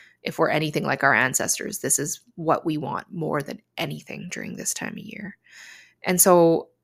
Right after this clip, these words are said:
as much as I'd <laughs> love for you to be able to take time off for, like, three months and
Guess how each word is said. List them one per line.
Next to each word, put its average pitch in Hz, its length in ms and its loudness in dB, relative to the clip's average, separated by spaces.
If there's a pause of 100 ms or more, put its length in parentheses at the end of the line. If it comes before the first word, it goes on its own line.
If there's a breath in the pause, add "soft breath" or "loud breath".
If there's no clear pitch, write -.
(160)
as 190 180 8
much 220 260 4
as 277 280 4
I'd 170 240 4
<laughs> 165 240 0
love - 180 0
for - 240 -8
you 175 240 -4
to - 140 -2
be 156 240 -2
able 151 180 -4
to 160 160 -6
take 151 260 -4
time 147 300 0
off 147 220 -4
for, - 180 -4
like, - 240 -4
three 151 220 -4
months - 460 -4
and - 240 -8